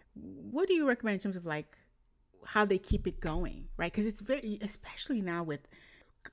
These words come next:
technology, Facebook, right? People don't call each other. They don't get on the phone and, or, you know, converse the way they did when we were in college, right? How do you keep the friendships going?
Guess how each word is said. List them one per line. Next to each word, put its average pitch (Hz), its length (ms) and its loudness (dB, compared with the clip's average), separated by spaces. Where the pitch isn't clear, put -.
technology, 165 640 2
Facebook, 165 540 0
right? 165 260 2
People 240 260 6
don't 208 340 2
call 202 340 2
each - 160 0
other. 151 280 -8
They 175 120 -6
don't 185 180 -2
get 190 120 2
on 180 140 2
the 175 40 0
phone 175 460 4
and, 156 140 2
or, 170 280 0
you 196 120 0
know, 180 100 2
converse 180 580 2
the 170 120 0
way 160 200 2
they 156 160 0
did 156 160 -2
when 151 200 -2
we 175 140 4
were 147 380 0
in 151 160 -4
college, 147 440 -4
right? 123 200 -6
How 180 180 6
do 302 100 6
you 381 180 6
keep - 320 0
the 175 80 0
friendships - 500 -4
going? 151 540 -6